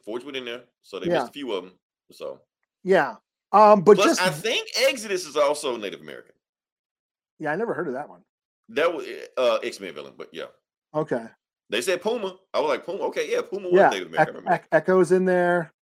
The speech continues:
Speaker 2: Um,
Speaker 1: Mm-hmm.
Speaker 2: yeah, Silver Fox. So, so just that image, I was completely blown away 'cause that looks like a winter count,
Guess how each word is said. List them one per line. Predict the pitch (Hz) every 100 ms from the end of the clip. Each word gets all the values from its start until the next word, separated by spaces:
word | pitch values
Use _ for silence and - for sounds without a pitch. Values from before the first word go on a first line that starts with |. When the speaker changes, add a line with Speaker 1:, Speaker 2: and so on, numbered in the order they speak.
| _ -
Speaker 2:
Um, | 131
Speaker 1:
Mm-hmm. | 127 123 127 - _ _ _ 160
Speaker 2:
yeah, | 151
Silver | - 175 165 165
Fox. | - 165 160 -
So, | 156 - - - - _ _ _ -
so | - 247
just | 170 330 - -
that | 208 220 -
image, | 190 214 220 202 -
I | 185 202
was | 196 - -
completely | 214 202 214 240 208 208 196
blown | 165 160 160 160
away | 151 131 110 _ _ _ -
'cause | 175
that | 214 240 247 - _ _ _ _ _ _ _ _ -
looks | 190 196
like | 240 196
a |
winter | 160 170 185 151
count, | - 139 107